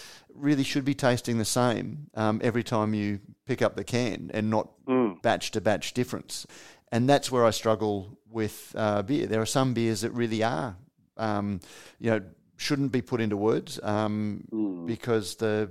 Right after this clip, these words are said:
Speaker 1: the experience you get will always be the experience you get. But then there are others where it's the process and the philosophy that actually speaks louder, um, than anything that the drinker gets.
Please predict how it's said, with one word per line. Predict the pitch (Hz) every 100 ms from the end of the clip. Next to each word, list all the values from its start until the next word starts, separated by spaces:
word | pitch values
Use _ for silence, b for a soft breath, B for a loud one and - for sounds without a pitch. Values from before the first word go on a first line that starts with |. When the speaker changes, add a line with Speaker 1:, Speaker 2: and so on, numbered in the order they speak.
| -
Speaker 1:
the | 104 107
experience | 110 - - 127 113 -
you | 107 98
get | 107 101
will | 104
always | 107 101 98
be | - 98
the |
experience | 98 - 104 95 -
you | 95
get. | 107 101 - -
But | 107
then | 107 107
there | 107
are |
others | 110 107 101 90
where | 104 104 95 B B B
it's | 101 -
the | 110
process | - 117 110 113 101
and | 98
the | 92
philosophy | - 107 113 - - 101
that | 95 95
actually | 101 -
speaks | 92 - 101 -
louder, | 98 98 98 98 92 _ 90
um, | 107 101 101 95 b b b -
than | 107
anything | 107 104 104 104
that | 101
the | 98 95
drinker | 90 104 98
gets. | 90 117 - -